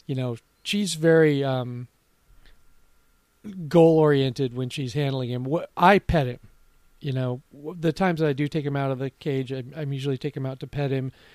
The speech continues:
and then I, I lean into his cage and pet him a lot. So he actually likes me. And that, he, he didn't, I wouldn't say he tried to kill me that one time. It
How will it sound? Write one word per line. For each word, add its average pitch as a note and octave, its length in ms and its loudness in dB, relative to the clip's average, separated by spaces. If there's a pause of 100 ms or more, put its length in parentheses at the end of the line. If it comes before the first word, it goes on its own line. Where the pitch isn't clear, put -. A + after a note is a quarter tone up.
(140)
and C3+ 160 -2
then B2+ 120 0
I, B2+ 300 -2
I C#3+ 280 -2
lean C#3+ 260 0
into C#3 200 -4
his B2+ 220 -4
cage B2 280 -8
and B2 140 -10
pet C3+ 180 -4
him B2+ 100 -6
a B2+ 80 -4
lot. C3 280 -6
So C#3 280 -4 (540)
he C#4+ 160 -2
actually C4 320 0
likes D3+ 320 -2
me. C3+ 220 -16
And F#3 140 -8
that, A#3 120 -2 (140)
he, C#4 180 0 (300)
he C#4 240 -4
didn't, C#4 260 -2 (1000)
I - 80 -4
wouldn't C4 200 -2
say G#3 120 2
he D#3 80 -2
tried C#3 420 -4
to F#3 60 -10
kill A3 220 -2
me A#3+ 140 -4
that B3+ 180 -4
one C4 160 -8
time. C4 400 -6 (1200)
It A#3 200 -14